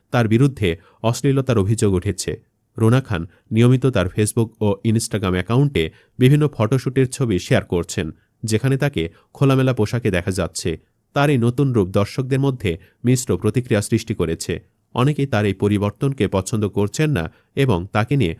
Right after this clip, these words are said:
সমালোচনা করছেন। কিছু দর্শক মনে করছেন, ওজন কমানোর পাশাপাশি রুনা খান বুড়ো বয়সে নিজেকে নগ্ন হিসেবে উপস্থাপন করছেন, যা তাদের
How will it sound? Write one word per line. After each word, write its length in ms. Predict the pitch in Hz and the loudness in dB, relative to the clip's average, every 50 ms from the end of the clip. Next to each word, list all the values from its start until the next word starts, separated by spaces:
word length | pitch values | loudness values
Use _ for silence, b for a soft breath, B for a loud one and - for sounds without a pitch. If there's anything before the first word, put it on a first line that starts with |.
| b b b | b b b
সমালোচনা 600 | - - 117 107 113 117 123 120 - 110 92 101 | -8 -4 0 2 2 2 2 2 0 0 -2 -2
করছেন। 480 | 104 - 92 82 78 - - 87 80 - - _ _ _ _ _ _ | -2 -2 -2 -2 -2 -4 -6 -6 -8 -8 -12 _ _ _ _ _ _
কিছু 200 | - 147 - 175 | -4 -2 -2 0
দর্শক 360 | 147 143 135 - - 156 - | 0 0 0 0 -2 -4 -4
মনে 160 | 107 101 107 110 | -2 -2 -2 0
করছেন, 480 | - 139 139 143 - - 95 87 85 b b b b _ | 0 -2 -2 -2 -2 -4 -4 -4 -4 b b b b _
ওজন 280 | 131 135 131 143 143 143 | -2 0 0 0 -2 0
কমানোর 340 | 143 107 110 120 120 123 123 | 0 0 2 2 2 2 2
পাশাপাশি 600 | 120 101 98 - 131 131 139 131 - 98 82 82 b b b b - | 0 -2 -2 -2 -2 -2 -2 -2 -2 -2 -2 -4 b b b b 0
রুনা 240 | 123 127 131 139 139 | 2 4 4 4 2
খান 300 | 143 - 95 90 90 90 | 0 -2 -2 -2 -2 0
বুড়ো 200 | 104 110 120 117 | 2 2 2 2
বয়সে 460 | 104 104 110 123 123 - - 82 b b b b b | 2 2 2 0 0 -2 -4 -6 b b b b b
নিজেকে 360 | 117 127 127 123 143 139 135 117 | 0 0 0 0 0 -2 -2 -2
নগ্ন 320 | 98 98 98 98 110 120 | 0 0 -2 0 -2 -2
হিসেবে 420 | 113 117 123 123 147 123 92 80 - - | -2 -2 -2 -2 0 0 0 -2 -2 -4
উপস্থাপন 540 | - 120 110 113 107 - 120 107 - 120 110 | -4 -2 0 0 0 0 -2 -2 0 0 -2
করছেন, 480 | - - 87 85 - - - 82 85 - - _ _ _ _ - | 0 -2 -2 -2 -4 -4 -6 -6 -8 -10 -14 _ _ _ _ -4
যা 160 | 117 117 104 | -2 0 0
তাদের 280 | 123 123 113 98 85 | 0 0 0 0 -2